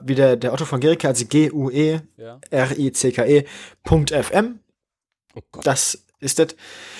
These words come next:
Speaker 1: Da habe ich die Newsbeiträge zu der kommenden Infothek-Sendung, also zu der, ähm, Magazinsendung, die ja läuft, ab
Speaker 2: Wie,
Speaker 1: nächster
Speaker 2: was ist das
Speaker 1: Woche.
Speaker 2: denn für eine hässliche Webseite?
Speaker 1: Ja, jedenfalls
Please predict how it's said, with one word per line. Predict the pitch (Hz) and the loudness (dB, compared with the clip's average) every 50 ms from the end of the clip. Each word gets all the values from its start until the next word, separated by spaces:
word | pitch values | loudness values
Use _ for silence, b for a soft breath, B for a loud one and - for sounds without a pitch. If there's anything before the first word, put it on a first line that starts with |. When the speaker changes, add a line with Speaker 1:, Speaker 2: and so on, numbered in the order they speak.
| B B B | B B B
Speaker 1:
Da | - 139 | 2 4
habe | 156 165 165 | 4 4 4
ich | 151 | 2
die | - 151 | 2 2
Newsbeiträge | 143 151 170 180 175 - - 151 147 - - 156 143 147 143 | 4 6 6 6 6 6 4 4 4 4 4 4 4 4 2
zu | - - 139 | 0 0 0
der | 143 139 135 | 2 2 2
kommenden | 131 - - 190 185 208 196 175 170 160 | 2 2 0 0 0 0 -2 -2 -2 -2
Infothek-Sendung, | 139 165 160 - 165 151 180 185 - - 135 117 110 104 110 104 | -2 -6 -2 -2 -2 0 0 0 0 0 -2 0 0 -2 -2 -2
also | 110 110 113 120 | -4 -2 -2 -2
zu | 110 - - 120 | -4 -6 -2 0
der, | 120 117 117 117 117 117 117 110 - - | 0 0 0 -2 -4 -6 -8 -12 -14 -14
ähm, | 120 117 113 113 113 117 117 - _ _ _ | -10 -8 -8 -6 -8 -10 -12 -16 _ _ _
Magazinsendung, | - 135 127 - - 160 139 135 139 135 120 | -8 -6 -4 -2 -2 -2 0 0 -2 -2 0
die | 123 | 0
ja | 123 | 0
läuft, | 120 123 120 123 - - - - _ - | 2 2 2 2 0 -2 -8 -14 _ -4
ab | 123 123 - | -4 -4 -2
Speaker 2:
Wie, | - | -2
Speaker 1:
nächster | 131 123 - 147 127 | -4 -2 0 0 0
Speaker 2:
was | 113 | 0
ist | 120 117 | 2 2
das | 147 | 4
Speaker 1:
Woche. | 127 | 2
Speaker 2:
denn | 123 120 | 2 2
für | 123 107 | 0 -2
eine | 101 | -4
hässliche | 104 101 - 110 92 107 | -4 -4 -4 -6 -4 -4
Webseite? | 101 95 - 107 101 101 - 104 - _ _ _ _ _ _ _ _ _ _ _ _ _ _ _ _ _ _ _ _ _ _ B B B B B B B B _ _ _ _ _ _ _ - 131 B B B B B B B B B B B B B B B B B B B B B B B B B B B B B B B B B B B B B B B B _ | -6 -4 -4 -6 -6 -6 -8 -14 -18 _ _ _ _ _ _ _ _ _ _ _ _ _ _ _ _ _ _ _ _ _ _ B B B B B B B B _ _ _ _ _ _ _ -10 -10 B B B B B B B B B B B B B B B B B B B B B B B B B B B B B B B B B B B B B B B B _
Speaker 1:
Ja, | - 85 78 - B B B 143 B | -20 -20 -20 -20 B B B -20 B
jedenfalls | B 131 170 190 202 190 - 180 160 156 156 143 - - - | B 0 2 2 2 2 2 4 4 4 4 2 -2 -8 -10